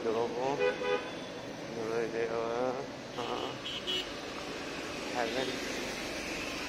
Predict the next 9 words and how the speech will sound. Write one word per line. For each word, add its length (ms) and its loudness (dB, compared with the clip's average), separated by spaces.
touch, 520 2
Heaven 360 0
touch 360 2
and 340 -2
বিউটি 320 -2
পার্লার 340 4
বুটিক্স, 760 0
Cosmos 640 0
three 220 0